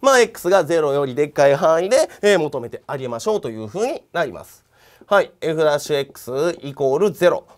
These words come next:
とすると、えー、今回はマイナス二エックス、括弧二ログ二分のXプラスの一。これがゼロになってくださいというふうになるわけやね。はい。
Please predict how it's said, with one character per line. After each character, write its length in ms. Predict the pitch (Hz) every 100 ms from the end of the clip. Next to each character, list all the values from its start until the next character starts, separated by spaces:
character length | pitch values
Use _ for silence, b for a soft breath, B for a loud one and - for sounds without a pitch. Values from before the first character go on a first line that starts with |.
| -
と 200 | 226 185
す 160 | -
る 300 | 160 156 151
と、 500 | 151 240 226 101 - _ _ _ _ _ _ _ _ b b
え 160 | - 196
ー、 40 |
今 160 | 190 175
回 180 | 135 120
は 240 | 120 175
マ 160 | 220 214
イ 80 | 240
ナ 100 | 247
ス 180 | 247 226
二 280 | 160 151 -
エ 180 | 160 -
ッ 20 |
ク 80 | -
ス、 140 | -
括 400 | 113 143 160 143
弧 260 | 139 165 156
二 480 | 135 147 156 160 170
ロ 200 | 220 220
グ 320 | 160 202 -
二 200 | 160 160
分 440 | 165 165 160 151
の 260 | 147 143 135
X 760 | 143 143 - - - 117 202 196
プ 160 | -
ラ 200 | 135 123
ス 140 | 127 139
の 240 | 160 175 -
一。 220 | 135 - B -
こ 100 | 151
れ 140 | 143
が 180 | 170 220
ゼ 220 | 131 147
ロ 120 | 98
に 140 | 139 220
な 140 | 147
っ 80 | 123
て 100 | 151
く 80 | 151
だ 140 | 95
さ 160 | - 233
い 80 | 247
と 80 |
い 80 | 117
う 80 | 101
ふ 140 | 104
う 20 | 196
に 80 |
な 80 | 220
る 60 | 85
わ 80 | -
け 80 |
や 40 | 85
ね。 220 | 208 440 _ _ b b b b
は 200 | 175
い。 80 | 113